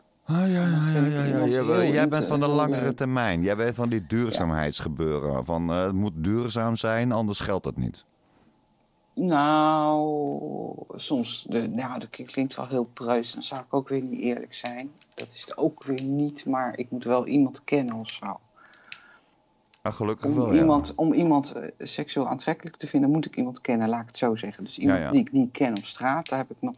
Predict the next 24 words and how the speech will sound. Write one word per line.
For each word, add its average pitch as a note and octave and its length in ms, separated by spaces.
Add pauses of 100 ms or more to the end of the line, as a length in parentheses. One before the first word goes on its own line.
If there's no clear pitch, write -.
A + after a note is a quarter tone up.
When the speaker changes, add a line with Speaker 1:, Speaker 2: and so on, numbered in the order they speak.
Speaker 2:
n-, G#2+ 440
echt - 220 (180)
nooit D#3 440
de - 80
gedachte, C#3+ 460
"God, B2+ 280
daar - 60
zou B2+ 140
ik A#2+ 60
het - 100
wel B2+ 100
mee C3 160
willen B2 240
doen." G#2+ 260
Nee. A#2+ 360 (1200)
Speaker 1:
Ik - 180
geef D3 180
je C#3 100
groot D#3+ 280
gelijk. G2 440 (2500)
Groot C#3+ 520
Speaker 2:
Ja. - 60 (200)
Speaker 1:
gelijk. D#2 520 (2750)
Ik, A#2 240